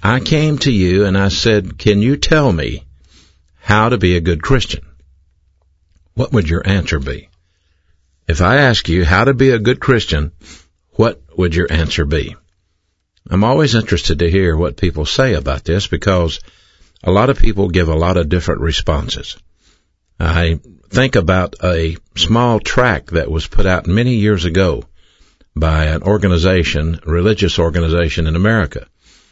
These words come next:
And that tract had the acronym grow, G R O W. And that stood for Go to God in Prayer, Read God's Word, Obey God, and Witness for Christ. And in their, uh,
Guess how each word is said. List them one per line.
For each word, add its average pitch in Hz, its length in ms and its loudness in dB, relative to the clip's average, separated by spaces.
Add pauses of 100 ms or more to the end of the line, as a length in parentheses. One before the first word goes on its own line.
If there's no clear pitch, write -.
(160)
And 80 160 0
that 95 160 2
tract 95 380 0
had 87 260 0
the 87 180 0
acronym 85 640 0
grow, 92 520 0
G 95 480 -2
R 82 420 -2
O 82 340 -2
W. 80 540 -2 (840)
And 80 200 0
that 92 140 0
stood 107 340 2
for 92 160 0
Go 90 200 2
to 104 80 0
God 98 260 2
in 117 80 -2
Prayer, 92 640 0 (720)
Read 104 380 2
God's 107 320 2
Word, 87 560 0 (280)
Obey 98 420 2
God, 82 400 0
and 85 180 0
Witness 98 280 0
for - 160 -2
Christ. - 600 0 (760)
And 92 220 2
in 90 160 2
their, 113 600 2 (220)
uh, 80 440 -2